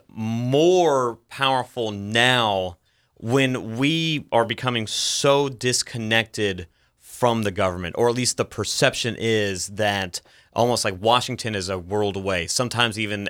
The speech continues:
Atlanta is a world away. Sometimes our own city hall is a world away. And so therefore, you know, it does, you know, trickle down to it when we go to exercise this right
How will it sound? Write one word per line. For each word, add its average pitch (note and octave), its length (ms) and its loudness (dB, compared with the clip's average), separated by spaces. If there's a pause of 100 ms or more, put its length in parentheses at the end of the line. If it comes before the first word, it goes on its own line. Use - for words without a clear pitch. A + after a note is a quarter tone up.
Atlanta A2 500 0
is F#2 160 0
a G2+ 60 -8
world F2+ 280 -6
away. F2 240 -6
Sometimes A2+ 460 -4
our G2 100 -2
own G2+ 160 -6
city F#2+ 260 -8
hall A#2+ 640 0 (260)
is G#2 200 -2
a G#2 60 -4
world G2 320 0
away. F#2 400 0 (240)
And A2 180 -2
so B2+ 120 0
therefore, B2 640 2
you A2+ 120 -2
know, A2+ 140 2
it F#2+ 200 -4
does, B2 360 2
you F#2+ 100 -4
know, A2 100 -2
trickle A#2 340 -4
down A#2 340 2
to A2+ 220 -4
it F2 120 0
when G#2 200 -4
we A#2 140 -2
go A#2 460 2
to G#2 220 -6
exercise G2+ 800 -2
this G2+ 320 -2 (320)
right A2 720 2